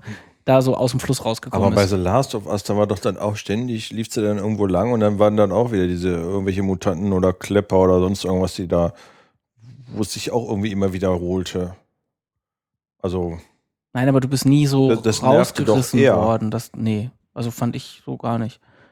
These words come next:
Speaker 1: Ich fand, das war auch wie bei, äh, Uncharted schon so ein perfektes, ähm, so ein perfekter Mix zwischen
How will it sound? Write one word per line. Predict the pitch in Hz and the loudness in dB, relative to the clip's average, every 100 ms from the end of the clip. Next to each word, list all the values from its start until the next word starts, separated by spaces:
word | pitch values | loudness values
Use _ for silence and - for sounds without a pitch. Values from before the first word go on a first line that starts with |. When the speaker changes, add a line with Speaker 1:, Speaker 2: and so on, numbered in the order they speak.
| _ | _
Speaker 1:
Ich | - | 0
fand, | 135 135 | 2 4
das | 139 127 | 2 4
war | 131 131 - - - _ | 4 4 0 -12 -20 _
auch | - 123 - _ - | -4 -4 -4 _ -10
wie | 135 131 | -4 -2
bei, | 127 117 113 | 2 2 0
äh, | - 117 110 113 107 - | -2 -4 -4 -4 -4 -4
Uncharted | 117 - 127 - 156 | -2 2 2 2 -2
schon | - 143 | 0 2
so | 131 | 2
ein | 123 | 2
perfektes, | - 110 160 - 151 139 135 - - _ _ _ _ _ _ | 0 -2 -4 0 2 2 2 -8 -16 _ _ _ _ _ _
ähm, | 131 127 127 123 | -2 0 0 0
so | 127 | -2
ein | |
perfekter | 127 135 156 135 | 0 0 2 4
Mix | 131 - | 4 2
zwischen | - 120 - 117 | -4 -6 -2 -4